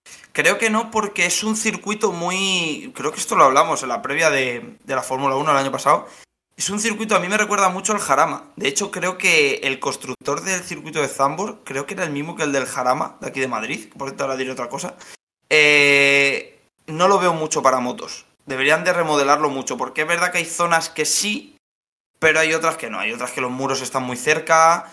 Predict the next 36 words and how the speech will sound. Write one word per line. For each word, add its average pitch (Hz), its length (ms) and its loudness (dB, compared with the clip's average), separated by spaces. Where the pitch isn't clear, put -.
se 143 160 -2
cogen 151 300 -2
alta 156 220 4
velocidad 143 680 0
con 139 220 -4
muy 147 200 -2
poquitas 147 460 -4
escapatorias. 170 1080 0
Eh, 139 560 4
yo 160 140 2
no 180 100 6
lo 143 100 8
veo. 123 280 2
No 131 120 -2
lo 131 100 2
veo 131 120 0
Zandvoort. 160 480 4
Y 156 60 4
luego 170 240 6
aparte, 185 680 0
luego 147 140 0
aparte, 160 420 0
eh, 139 840 4
Dorna 180 560 4
está 143 320 2
ampliando 151 960 2
fronteras. 175 760 0
De 120 180 -4
hecho, 160 240 -2
lo 143 140 0
que 135 260 -2
hablamos 131 420 2
hace 143 220 -6
ya 139 200 4
unas 139 200 0
semanas 139 460 -2